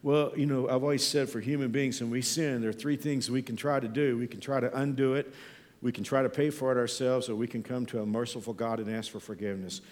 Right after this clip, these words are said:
Judas now goes to the second one. He's unwilling to do the third. He can't undo what he's done wrong and still determined to keep control. He gets a rope and ties one end of it around a tree,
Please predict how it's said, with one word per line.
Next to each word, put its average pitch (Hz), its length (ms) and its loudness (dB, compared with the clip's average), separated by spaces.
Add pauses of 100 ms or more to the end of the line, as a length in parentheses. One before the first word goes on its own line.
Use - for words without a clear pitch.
(320)
Judas 139 560 2
now 135 300 0
goes 123 340 0
to - 100 -8
the 120 120 -6
second 110 400 -4
one. 101 100 -4
He's 123 180 0
unwilling 165 420 4
to 117 60 0
do 110 120 -2
the 98 100 -4
third. 92 520 -8 (1200)
He 160 100 2
can't 208 300 8
undo 170 340 8
what 160 160 6
he's 135 160 0
done 143 220 0
wrong 143 500 -2 (320)
and 113 140 -2
still 180 760 8 (320)
determined 185 640 2
to 147 80 -2
keep - 320 -4
control. 127 680 -2 (280)
He 143 120 4
gets 180 360 6
a 165 80 6
rope 131 540 2
and 117 140 -2
ties 147 460 2
one 151 240 0
end 147 160 2
of 131 160 4
it 123 60 -2
around 127 340 0
a 117 40 -2
tree, 117 520 -4